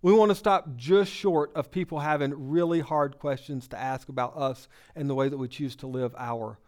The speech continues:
life. But Jesus is always walking and talking and teaching, not only them, but now through the Word and through his Spirit in our life to say, "You've got two options.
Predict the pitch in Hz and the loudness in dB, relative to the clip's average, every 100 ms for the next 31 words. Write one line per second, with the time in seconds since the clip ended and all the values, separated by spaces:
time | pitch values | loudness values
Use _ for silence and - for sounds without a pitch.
0 | _ 135 110 113 - - _ _ _ _ | _ -8 -8 -8 -18 -20 _ _ _ _
1 | _ _ _ _ _ _ _ - 139 175 | _ _ _ _ _ _ _ -12 -4 -2
2 | 190 156 139 139 170 175 165 156 - 139 | -2 -2 4 6 6 4 2 0 -10 -2
3 | 143 151 151 156 151 139 - 135 - 147 | 0 0 0 -2 -2 -6 -10 -10 -4 -2
4 | 143 143 131 120 - 165 151 - 135 131 | -2 -4 -6 -6 -6 -6 -6 -6 -6 -8
5 | - _ - 131 143 170 147 151 139 139 | -14 _ -6 0 2 2 2 0 -2 -4
6 | 147 139 156 151 - - 151 156 139 147 | -2 0 0 -2 -10 -4 -2 0 2 2
7 | 147 135 143 143 147 - 143 135 123 123 | 2 0 -2 -4 -4 -2 -2 0 -2 -2
8 | 135 131 127 - 127 - 123 117 110 - | -2 0 -2 -6 -12 -6 -4 -4 -6 -14
9 | _ - 135 196 233 - 139 120 113 - | _ -12 -4 -2 -2 -2 2 2 0 -14
10 | - - - | -20 -20 -20